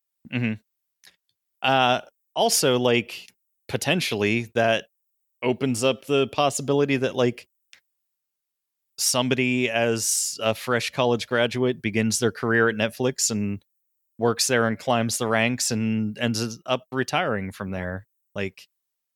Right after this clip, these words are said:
you know what I mean? Like, it gives you long-term career growth. You don't have to already be established in your career to begin working at Netflix. I don't know if that'll happen. I don't know if Netflix will exist twenty years from now, but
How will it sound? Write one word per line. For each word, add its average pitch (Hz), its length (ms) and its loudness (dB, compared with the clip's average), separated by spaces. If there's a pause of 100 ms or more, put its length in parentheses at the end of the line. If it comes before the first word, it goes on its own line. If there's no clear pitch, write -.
(680)
you 120 80 -2
know 131 100 2
what 131 100 2
I 131 40 2
mean? 143 280 0
Like, 110 400 -2
it 110 220 -4 (200)
gives 110 260 0
you 110 280 2
long-term 107 840 0 (100)
career 107 320 0
growth. 95 640 -6 (460)
You 113 60 0
don't 110 180 -2
have 110 220 -2
to 127 100 0
already 107 320 0
be 104 160 -2
established 101 680 0
in 101 80 -4
your 101 140 -4
career 104 420 0
to 104 460 -4 (360)
begin 135 240 0
working 101 320 -2
at 92 80 -8
Netflix. 92 600 -8 (1040)
I 127 40 2
don't 120 120 2
know 104 80 2
if 95 100 -4
that'll 92 220 -2
happen. 104 500 -2
I 104 80 -4
don't 107 140 -2
know 104 100 -2
if 98 120 -4
Netflix 101 460 -2
will 107 140 0
exist 95 460 -2
twenty 95 260 -4
years 95 260 -2
from 98 200 -6
now, 101 320 0
but 98 340 0